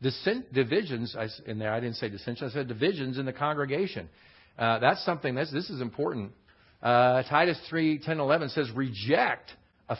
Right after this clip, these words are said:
factious man." That's what that means, somebody who's causing divisions. "Reject a factious man after the first and second warning." Well, see, there you go. You got a couple of warning shots first, right? First and second warning.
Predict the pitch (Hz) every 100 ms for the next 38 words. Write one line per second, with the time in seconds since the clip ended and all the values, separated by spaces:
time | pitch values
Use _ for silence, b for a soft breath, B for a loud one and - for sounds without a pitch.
0 | - 175 185 - 127 - 117 101 104 127
1 | 156 160 147 147 147 92 - 123 131 123
2 | 117 139 139 131 117 110 143 110 87 -
3 | - b b b b b - 117 110 160
4 | 180 165 160 156 - 160 - 131 127 123
5 | 123 110 107 131 135 139 135 123 123 147
6 | 202 123 120 147 151 185 156 156 127 151
7 | 147 175 143 117 143 226 131 - 98 -
8 | - 113 - 117 147 175 _ b b b
9 | b 139 147 143 127 156 143 120 156 190
10 | 123 127